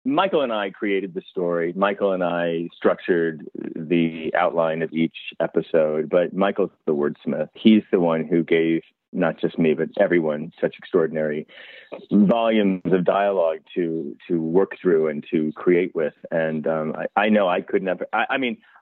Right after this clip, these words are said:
I call it the universal crossing point. I was gonna say it earlier. We were supposed to cross paths, and this show was supposed to be born.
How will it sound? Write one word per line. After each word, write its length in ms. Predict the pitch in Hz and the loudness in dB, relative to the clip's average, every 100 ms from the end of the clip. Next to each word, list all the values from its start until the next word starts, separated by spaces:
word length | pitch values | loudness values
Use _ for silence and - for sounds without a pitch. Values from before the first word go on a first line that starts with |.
| - | -2
I 120 | 151 | -2
call 160 | 170 170 | -2 -4
it 80 | 147 | -4
the 60 | |
universal 360 | 127 117 113 101 | -6 -6 -8 -6
crossing 340 | 101 92 90 | -4 -6 -8
point. 180 | 87 82 | -12 -12
I 40 | |
was 80 | 82 | -10
gonna 120 | 92 92 | -10 -4
say 60 | 92 | -2
it 80 | 87 | 0
earlier. 480 | 87 87 85 80 78 _ _ | 0 -2 -2 -2 -6 _ _
We 280 | 85 107 135 | 0 4 4
were 180 | 156 143 | 4 0
supposed 380 | 139 - 107 - | -2 0 0 0
to 80 | 98 | -6
cross 340 | - 117 120 - | 0 0 0 0
paths, 320 | 90 82 80 78 - 82 - _ _ _ 90 | 0 0 -2 -8 -16 -18 -20 _ _ _ -4
and 160 | 95 | -2
this 120 | 98 | -2
show 220 | - 98 90 | 0 2 2
was 100 | 87 | 0
supposed 320 | - - 87 - | -4 -4 -4 -2
to 60 | |
be 120 | 85 | 0
born. 460 | 80 113 151 151 | 2 0 0 -4